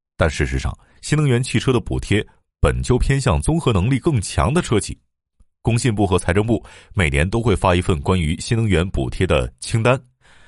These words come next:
这份清单几乎记录了近十年中国汽车业的转型浪潮。二零一八年到现在是整个新能源汽车产业断奶的过程。自二零一九年开始，中国新能源汽车渗透率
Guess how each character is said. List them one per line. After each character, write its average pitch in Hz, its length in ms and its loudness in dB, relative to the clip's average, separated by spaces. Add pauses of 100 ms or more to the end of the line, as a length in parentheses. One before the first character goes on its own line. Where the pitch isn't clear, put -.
(240)
这 208 140 4
份 143 120 2
清 101 200 -2
单 110 200 2 (120)
几 120 120 2
乎 117 200 2
记 120 120 0
录 95 140 2
了 78 100 2
近 92 200 0
十 95 200 -2
年 82 260 0
中 113 220 -2
国 82 160 2
汽 90 200 0
车 - 200 -2
业 98 200 2
的 62 240 -2 (220)
转 67 220 0
型 80 160 -2
浪 82 160 2
潮。 64 240 -2 (1200)
二 98 120 2
零 98 80 4
一 110 80 4
八 117 140 2
年 95 140 2
到 95 100 4
现 101 180 2
在 98 240 2 (180)
是 - 140 -4
整 69 220 -2
个 78 160 2
新 101 140 -2
能 107 100 2
源 92 160 2
汽 - 180 -2
车 110 160 0
产 64 280 -4
业 78 180 2 (100)
断 156 200 0
奶 64 120 -2
的 65 120 -2
过 104 180 0
程。 62 160 -6 (760)
自 139 240 0
二 143 160 4
零 151 120 2
一 180 60 0
九 80 140 0
年 71 120 0
开 147 220 0
始， - 240 -8 (300)
中 175 180 2
国 135 140 2
新 151 120 0
能 147 120 2
源 123 160 2
汽 104 180 -2
车 123 160 0
渗 131 220 0
透 120 160 2
率 123 200 0